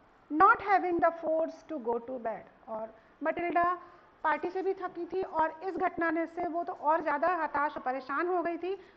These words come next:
तो वो जैसी evening gown party की पहनी थी उसी में ही वो बैठी रही और उसकी हिम्मत भी नहीं हो पा रही थी डर के मारे, चिंता के मारे कि वो बिस्तर पर जाकर सो जाए।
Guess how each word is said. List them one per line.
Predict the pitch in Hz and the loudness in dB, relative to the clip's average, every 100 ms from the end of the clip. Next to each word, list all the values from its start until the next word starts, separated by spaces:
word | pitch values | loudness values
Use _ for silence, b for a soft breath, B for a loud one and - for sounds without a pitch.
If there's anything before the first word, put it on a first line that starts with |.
| B | B
तो | 392 | -2
वो | 415 | 0
जैसी | 349 339 370 403 | 4 4 6 4
evening | 381 381 403 | 4 2 2
gown | 370 370 | 2 2
party | 381 339 311 359 | 4 2 2 -4
की | 370 | -2
पहनी | 330 320 349 | -2 0 -2
थी | 415 | -2
उसी | 359 - 370 | -2 0 0
में | 370 | 2
ही | 349 | 0
वो | 311 415 - B B | 0 0 -2 B B
बैठी | 269 349 349 392 | 2 2 2 0
रही | 302 233 220 B B | 0 -4 -12 B B
और | 320 | -6
उसकी | - 381 | -2 -4
हिम्मत | 285 277 294 453 | -2 0 2 2
भी | 466 | 0
नहीं | 453 | 0
हो | 440 | 0
पा | 392 349 | 4 4
रही | 349 | 4
थी | 320 370 480 B B B | 0 -2 -4 B B B
डर | 254 349 381 | 4 6 4
के | 392 | 2
मारे, | 349 339 320 | 2 2 2
चिंता | 349 339 302 370 | 0 -4 2 2
के | 381 | 2
मारे | 349 311 294 330 | 0 0 0 -2
कि | 339 | -2
वो | 294 403 403 B - | 0 0 -2 B -10
बिस्तर | 285 - 302 | -8 -4 -2
पर | 302 262 | -2 -2
जाकर | 247 - 440 | -2 -2 -2
सो | 440 359 330 | -2 0 0
जाए। | 247 202 | 0 -4